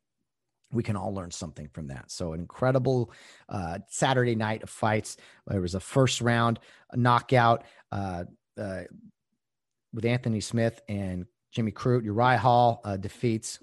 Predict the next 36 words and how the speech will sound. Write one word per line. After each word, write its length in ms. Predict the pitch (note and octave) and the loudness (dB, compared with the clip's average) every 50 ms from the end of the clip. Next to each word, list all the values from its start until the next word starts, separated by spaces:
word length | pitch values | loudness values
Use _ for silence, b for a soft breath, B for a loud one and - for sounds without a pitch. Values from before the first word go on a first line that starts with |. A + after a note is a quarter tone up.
| - - - | -20 -20 -16
Chris 280 | - - A#2+ G#2+ - | -6 -4 -4 -4 -2
Weidman, 480 | A2+ A#2 A2 A2 G#2+ G#2+ G#2+ A2 A#2 - b b b b b b b - G#2+ | 0 0 2 2 0 0 -2 -2 -4 -6 b b b b b b b -8 -4
uh, 180 | G2+ G2 G2 F#2+ | -4 -2 -2 -4
as 100 | F#2 G2 | -4 -2
Weidman 360 | G#2 G#2 A2 G#2+ G2+ F#2+ F2+ | -2 -2 0 0 -2 -4 -4
breaks 320 | - A2 G#2+ A2 - - | -4 -2 -2 -2 -4 -4
his 140 | - G2+ F#2+ | -8 -6 -4
leg. 280 | G2+ G#2 G#2 G2+ G2+ G2+ | -4 -2 -2 -2 -2 -2
And 100 | G2+ G#2 | -2 -2
then 140 | G#2 G2+ | -2 -4
in 100 | G2+ G2 | -4 -4
the 80 | F#2+ F2+ | -6 -6
three 220 | - A2+ A#2 A#2 | -6 -4 -4 -2
title 280 | G#2+ - G#2 A2+ A2+ G#2+ | 0 0 0 2 2 0
fights, 440 | - - A2+ G2+ G2+ G2 - - B B B B B B B - | 0 -2 -2 -2 -2 -4 -6 -10 B B B B B B B -4
uh, 300 | - G2+ G2 G2 F#2+ - | 0 0 2 2 0 -2
Shevchenko 840 | - - - B2+ A#2+ A#2 A#2 A2 - - A#2+ A#2+ A#2+ - B2 A#2 | -4 -4 0 0 2 2 0 0 0 0 -2 0 0 2 0 2
with 200 | A2 G#2+ G#2 - | 2 0 -2 -2
a 80 | G#2+ G2+ | -4 -4
second 380 | - - - C3 B2 - A#2+ A#2 | -2 0 0 0 2 2 2 4
round 280 | A#2 A#2 A2+ A#2 A#2 | 4 4 4 4 2
knockout, 540 | A#2 A2+ A2+ G#2+ - A2+ A2 G#2+ G#2+ - B B B B B B B B _ | 2 2 0 0 0 0 2 2 2 0 B B B B B B B B _
um, 500 | - G#2 G2 F#2+ F#2 F#2 F#2 F2+ E2 C2 - _ _ _ _ | -2 -2 0 0 0 -2 -2 -4 -4 -8 -10 _ _ _ _
Rose 320 | F#2 G#2+ A2 A2 A2 G#2 A2 | 2 4 4 4 4 4 2
Namajunas 560 | A2+ A2 A2 G#2 G2+ G#2 G#2+ G#2+ G#2 - - | 0 0 0 0 0 0 0 0 -2 -4 -6
with 140 | - F#2+ - | -8 -6 -4
a 80 | F#2 E2+ | -4 -6
first 360 | - - B2+ A#2+ A2 - - | -2 -2 0 0 0 -2 -4
round 220 | A2+ A2 G#2+ G#2+ | -4 -2 -2 -2
knockout. 440 | G#2+ G#2 G#2 G2 - G2+ G2+ G2 - - | -2 -4 -4 -4 -4 -4 -4 -4 -6 -6
And 200 | G2+ F#2+ F2+ F#2 | -8 -6 -6 -4
then 180 | F#2+ F#2 F#2 - | -6 -6 -8 -8
in 120 | - F#2+ F2+ | -8 -8 -6
the 160 | F2 F2 E2+ | -6 -6 -6
main 260 | E2+ F2+ F#2 F#2+ F#2 | -6 -6 -6 -6 -8
event, 320 | F2+ E2+ F2+ F2 F2 - | -8 -8 -8 -8 -10 -10